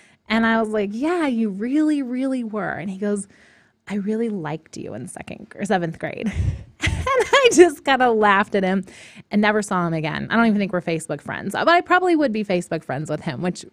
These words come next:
he tormented me, made it to where I was humiliated by the teacher by crying into this glass.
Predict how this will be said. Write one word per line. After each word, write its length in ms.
he 260
tormented 800
me, 280
made 380
it 140
to 100
where 100
I 80
was 220
humiliated 760
by 80
the 100
teacher 340
by 120
crying 440
into 180
this 120
glass. 540